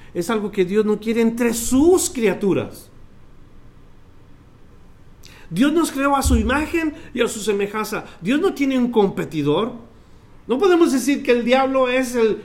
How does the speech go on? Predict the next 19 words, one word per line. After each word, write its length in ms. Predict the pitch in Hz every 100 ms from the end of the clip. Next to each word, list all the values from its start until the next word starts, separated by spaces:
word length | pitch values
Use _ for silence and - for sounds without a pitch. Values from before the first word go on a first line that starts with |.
| -
el 260 | 202 202 202
contrario 640 | 202 196 202 202 214 220
de 140 | 175 151
Dios. 500 | 147 175 247 - - - - - - - -
El 40 | -
diablo 260 | 339 370
no 140 | 349 381
es 80 | 339
nadie 540 | 349 427 320 139 - - - - - - - - - - - - -
para 180 | 139
compararse 480 | 139 131 127 127 113
a 40 | 117
Dios. 380 | 113 95 - - - - - - - - -
Dios 220 | 160 165
es 140 | 147
todopoderoso, 720 | - 175 156 147 127 139 185 127
el 80 |
diablo 260 | 120 120 120
no. 200 | 117 113